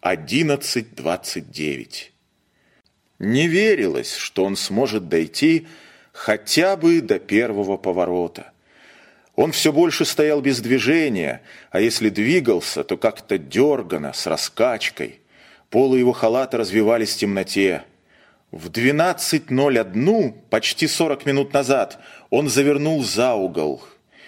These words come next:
Там его подстерегал встречный ветер. Я напряг слух, ожидая услышать постепенно удаляющийся крик. Но так его и не услышал. "Может, ветер стих?"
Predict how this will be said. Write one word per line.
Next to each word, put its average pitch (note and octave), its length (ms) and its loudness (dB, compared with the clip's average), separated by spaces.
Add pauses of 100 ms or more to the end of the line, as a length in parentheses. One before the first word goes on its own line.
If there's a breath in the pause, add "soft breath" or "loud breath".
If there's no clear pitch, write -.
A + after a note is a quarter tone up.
(260 loud breath)
Там E3+ 240 2
его E3 240 4
подстерегал C3 800 0
встречный G#2 720 0
ветер. F#2+ 480 0 (800 soft breath)
Я G2+ 260 0
напряг C3 460 -2
слух, D3 460 -2
ожидая G#2+ 400 -2
услышать A#2+ 520 -4
постепенно E3+ 1080 -2 (300 soft breath)
удаляющийся A2 1120 0
крик. - 640 -8 (580)
Но G#2+ 180 -2
так G#3 360 0
его C3+ 240 4
и C3+ 80 2
не A2 80 0
услышал. F2+ 720 -4 (680)
"Может, G2+ 420 -4
ветер G2+ 380 -2
стих?" - 680 -4